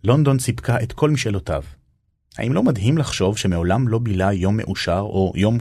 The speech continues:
כלשהו בפולארד צ'ייס, אותה אחוזה רבת קסם במחוז הרטפורד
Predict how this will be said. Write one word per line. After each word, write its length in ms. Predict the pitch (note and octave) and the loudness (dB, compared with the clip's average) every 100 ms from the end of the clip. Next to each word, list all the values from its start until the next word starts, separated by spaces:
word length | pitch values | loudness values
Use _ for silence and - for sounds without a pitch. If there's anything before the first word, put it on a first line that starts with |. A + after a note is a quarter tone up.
| A#2+ | 0
כלשהו 580 | A2 G#2 G#2 F#2+ A2+ B2+ _ _ _ - | 0 0 0 0 -2 -2 _ _ _ -4
בפולארד 680 | F#2+ F#2+ - - B2 A#2+ G2+ - | 0 2 0 2 4 4 2 0
צ'ייס, 500 | G2+ G#2+ B2 - - _ | 0 2 0 -6 -12 _
אותה 320 | - B2+ B2+ B2 | 0 2 4 2
אחוזה 460 | - - G#2+ A#2+ | 0 0 2 4
רבת 320 | A#2+ G#2 A2 A#2+ | 4 4 2 0
קסם 460 | - G#2+ C3 A#2+ | -4 -2 0 2
במחוז 380 | G2 G2 G2+ F2+ | 2 0 0 0
הרטפורד 500 | F2 F#2+ F#2+ - A#2 | 0 -2 -2 0 0